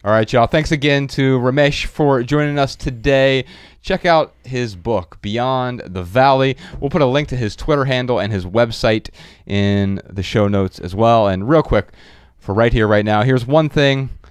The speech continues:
that's going on in the life of the minimalist. Actually, two things. I wanted to bring up minimalist dot org.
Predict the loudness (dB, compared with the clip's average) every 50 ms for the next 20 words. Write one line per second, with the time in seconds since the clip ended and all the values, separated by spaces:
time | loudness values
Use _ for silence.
0 | _ -18 -18 -10 -4 0 0 2 2 2 2 0 0 0 2 2 0 0 -2 -4
1 | -4 -2 -2 -2 -2 -2 -2 -2 -2 -2 -2 -6 -4 -2 -4 -2 -2 -2 -4 -2
2 | -4 -4 -4 -4 -4 -2 -2 0 0 0 -2 -2 -2 -4 -4 -2 -4 -4 -4 -2
3 | 0 0 0 0 0 0 0 -2 -2 -6